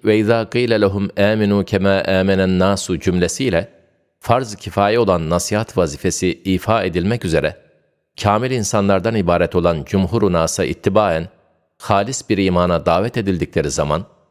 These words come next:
enaniyet-i cahiliyelere heyecana gelerek, "Kâlû enu'minû kemâ âmene süfehâ" deyip, gurur ve inatlarında ısrar etmekle, "Davamız haktır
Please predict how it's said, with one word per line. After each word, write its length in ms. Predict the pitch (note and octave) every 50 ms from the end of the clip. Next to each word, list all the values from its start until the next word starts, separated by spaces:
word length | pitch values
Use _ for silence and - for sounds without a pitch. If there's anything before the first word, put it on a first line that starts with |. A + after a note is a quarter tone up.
| _ _ _ _ _ _ _ -
enaniyet-i 540 | F#2+ G2 G2+ G2+ G#2 A#2 C3 C3+ C3 A#2 F#2
cahiliyelere 720 | G2+ G2+ F#2+ F#2 F#2 F#2+ F#2+ F#2 F2+ F2 F#2 F2 F2+ E2+
heyecana 540 | D#2 F2+ F2+ F2 F2 D#2+ F#2 F#2 F#2+ G#2 A#2
gelerek, 460 | G#2 G#2 F2+ E2 D2 C#2+ C#2+ - - _ _ _ _ _ _ _ _ -
"Kâlû 440 | - G2 G2 G2 F#2 G2 G2 F#2+ - - _ -
enu'minû 560 | G2+ G2+ A2+ - - - - G#2 G#2 G#2 G3 F#3+
kemâ 260 | - G#3 G3 G3 G3
âmene 520 | F#3+ - - G2 F#2+ - F#2 F2+ F#2 F2
süfehâ" 720 | - - G2+ F#2 - F#2 F2 F2+ F2+ F2+ F2 E2 - - -
deyip, 260 | E2+ F2 G#2 - - _ _ _ _ _ _ _ _ _ _ _ _ -
gurur 300 | G2+ F#2+ A2 B2 A#2+ A2+
ve 80 | G#2+
inatlarında 580 | F2+ F#2 F#2+ F#2 - - G#2+ F#2 F#2+ F2+ F2 F#2+
ısrar 440 | - - - - - G2+ G#2+ A2 A2
etmekle, 560 | G2 - - F#2+ D#2+ - - D#2 D2 C#2+ - _ _ _ _ _ _ _ _ _ _ _ _ _ - -
"Davamız 500 | G2 G2 G2+ G2+ G#2 G#2+ A2+ A#2 - -
haktır 520 | A#2+ A2+ - - - D#2 - - -